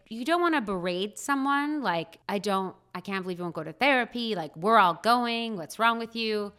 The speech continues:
It's more a part of saying, "This really would mean a lot to me, and I can see you're in pain and struggling, and I really think this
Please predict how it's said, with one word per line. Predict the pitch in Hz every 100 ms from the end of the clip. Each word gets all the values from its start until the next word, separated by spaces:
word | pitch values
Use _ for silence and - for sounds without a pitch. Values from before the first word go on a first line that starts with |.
| -
It's | 233 -
more | 254 269 311 330 320 -
a | -
part | 220 220 214 214 -
of | 196 185 185 175
saying, | - 208 196 190 190
"This | 185 247 247
really | 240 233
would | 208
mean | 185 185
a | 175
lot | 180 180 175
to | 196
me, | 190 185 185 185 185 _
and | 185 190 185 180 180 180 175 -
I | 190 185
can | 185 202
see | 185 - 196 190
you're | 180 185 180 175 170 170 - _ _
in | 185 180
pain | - 190 190 185
and | 165
struggling, | - 196 190 185 185 175
and | 165
I | -
really | 175 180 190 185
think | 185 175 160
this | 170 165 -